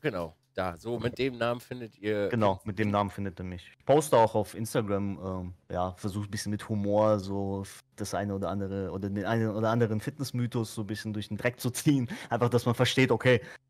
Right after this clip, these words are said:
Speaker 2: ja, klingt irgendwie bescheuert, ähm, und auch mal hier und da eine kleine Übung zeigen, ähm, die man super irgendwie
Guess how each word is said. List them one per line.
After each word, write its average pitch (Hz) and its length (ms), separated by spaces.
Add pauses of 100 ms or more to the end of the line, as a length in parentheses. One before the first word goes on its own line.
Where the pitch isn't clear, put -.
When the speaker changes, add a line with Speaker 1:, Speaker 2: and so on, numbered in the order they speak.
(160)
Speaker 2:
ja, 117 360
klingt 117 240
irgendwie 113 240
bescheuert, 113 560
ähm, 101 340
und 98 220
auch 101 160
mal 101 200
hier 101 180
und 101 60
da 98 100
eine 98 100
kleine 101 260
Übung 107 320
zeigen, 98 540
ähm, 95 200
die 92 80
man 92 300
super 95 400
irgendwie 92 260